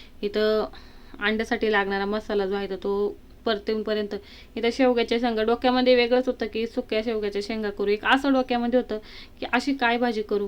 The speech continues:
की ती भाकरीला सुद्धा होईल आणि, अ, भातामध्ये सुद्धा खाता येईल. तर त्याच विचारामध्ये होते. शेवग्याच्या शेंगा खुडत तर बसले पण डोक्यामध्ये फिक्स नव्हतं की असंच करायचं.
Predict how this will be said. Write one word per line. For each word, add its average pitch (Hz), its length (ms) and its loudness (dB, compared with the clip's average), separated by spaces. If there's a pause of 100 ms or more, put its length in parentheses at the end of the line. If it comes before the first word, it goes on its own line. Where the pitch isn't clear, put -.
की 208 80 -4
ती 214 240 -4
भाकरीला 220 440 -2
सुद्धा 226 320 -4
होईल 214 380 2
आणि, 196 480 -6 (760)
अ, 202 120 0
भातामध्ये 214 480 -2
सुद्धा 208 320 -4
खाता 220 240 -6
येईल. 185 160 -6
तर 202 120 -2
त्याच 233 220 0
विचारामध्ये 214 600 -2
होते. 202 260 -4
शेवग्याच्या 226 440 -2
शेंगा 214 340 -4 (680)
खुडत 254 360 4
तर 240 60 2
बसले 240 320 0
पण 220 440 -2
डोक्यामध्ये 233 400 -2
फिक्स 262 260 -4
नव्हतं 220 260 -4
की 196 120 -2
असंच 202 340 -6
करायचं. 180 380 -8